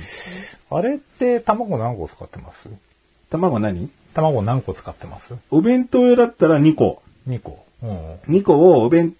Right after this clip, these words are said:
Speaker 2: あの、卵焼き器のフライパン、長方形の。
Speaker 1: うん。
Speaker 2: あれで焼いてる。
Speaker 1: うん。で、何等分ぐらいになります？
Speaker 2: 五、六等分？
Speaker 1: うん。
Speaker 2: かな。
Speaker 1: で、何個入れます？
Speaker 2: 三、四個かな。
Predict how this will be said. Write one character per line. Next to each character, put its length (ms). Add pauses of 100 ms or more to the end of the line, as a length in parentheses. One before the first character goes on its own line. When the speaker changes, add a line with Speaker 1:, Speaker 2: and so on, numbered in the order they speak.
(120)
Speaker 2:
あ 180
の、 100
卵 420
焼 320
き 20
器 100
の 140
フ 120
ラ 140
イ 60
パ 120
ン、 180
長 140
方 180
形 120
の。 120
Speaker 1:
う 20
ん。 40 (520)
Speaker 2:
あ 120
れ 120
で 200
焼 160
い 40
て 100
る。 120 (260)
Speaker 1:
う 40
ん。 60 (680)
で、 340 (1900)
何 180
等 220
分 200
ぐ 80
ら 100
い 20
に 60
な 80
り 80
ま 140
す？ 160 (1300)
Speaker 2:
五、 180
六 260
等 180
分？ 260 (160)
Speaker 1:
う 20
ん。 320
Speaker 2:
か 140
な。 100
Speaker 1:
で、 80
何 220
個 140
入 40
れ 80
ま 140
す？ 180 (1300)
Speaker 2:
三、 400
四 220
個 120
か 140
な。 120